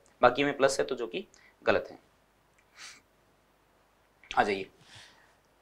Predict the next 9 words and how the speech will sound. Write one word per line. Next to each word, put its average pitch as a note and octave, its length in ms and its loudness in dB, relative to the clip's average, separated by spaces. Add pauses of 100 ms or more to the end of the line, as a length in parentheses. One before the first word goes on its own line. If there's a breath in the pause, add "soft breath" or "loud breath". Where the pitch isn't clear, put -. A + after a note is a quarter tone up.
Holosphere F#3 420 10
दे F3+ 120 12
रखा E3+ 200 12
आपको, F3+ 280 10
<coughs> - 840 6
mass C#3+ 300 12
कैपिटल C#3 320 2
एम C#3+ 120 6
है D3 260 0